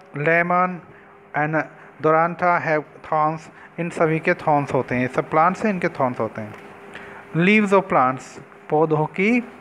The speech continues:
पत्तियाँ। Most plants have leaves, अधिकतर, आ, प्लांट्स में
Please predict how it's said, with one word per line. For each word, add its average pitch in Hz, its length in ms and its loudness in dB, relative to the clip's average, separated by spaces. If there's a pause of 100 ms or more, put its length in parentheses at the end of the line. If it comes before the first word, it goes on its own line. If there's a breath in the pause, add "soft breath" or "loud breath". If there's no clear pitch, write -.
(280)
पत्तियाँ। 139 640 0
Most 175 360 0
plants 202 360 0
have 190 160 0
leaves, 190 300 0 (420 loud breath)
अधिकतर, 170 640 0
आ, 151 220 4
प्लांट्स 160 460 -2
में 170 340 -4